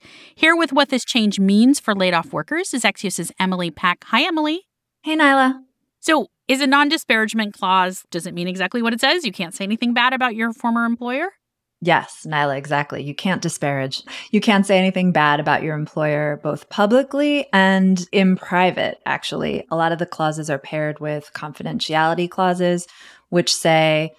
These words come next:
Speaker 2: you can't tell anyone about this agreement except close family, a spouse, or an advisor, like a lawyer.
Speaker 1: So what does this new ruling mean for people who have been laid off recently? I'm thinking about all the layoffs we've seen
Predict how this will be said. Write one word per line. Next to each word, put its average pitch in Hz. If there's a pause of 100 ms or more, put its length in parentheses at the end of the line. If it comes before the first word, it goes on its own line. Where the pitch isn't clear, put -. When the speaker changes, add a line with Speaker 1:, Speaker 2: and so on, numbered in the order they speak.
(140)
Speaker 2:
you 170
can't 185
tell 175
anyone 185
about 165
this 156
agreement 160
except -
close -
family, 170
a -
spouse, 151
or 147
an 156
advisor, -
like -
a 151
lawyer. 147 (400)
Speaker 1:
So 392
what 359
does 453
this 403
new 262
ruling 226
mean 202
for 196
people 214 (360)
who 233
have 220
been 214
laid 208
off 202
recently? 190
I'm 175
thinking 220
about 196
all 190
the 196
layoffs 190
we've 185
seen 196